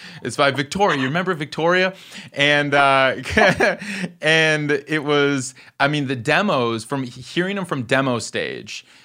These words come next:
um, where they were, it's like, what was so cool is that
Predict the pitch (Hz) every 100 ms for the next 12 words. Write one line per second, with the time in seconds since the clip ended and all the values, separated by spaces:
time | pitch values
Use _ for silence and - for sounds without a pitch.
0 | - _ 117 113 110 107 107 104 101 -
1 | _ _ _ - - 123 131 135 127 -
2 | - 247 330 302 220 208 208 214 - 220
3 | 190 190 185 202 254 - 226 214 160 127
4 | 143 139 135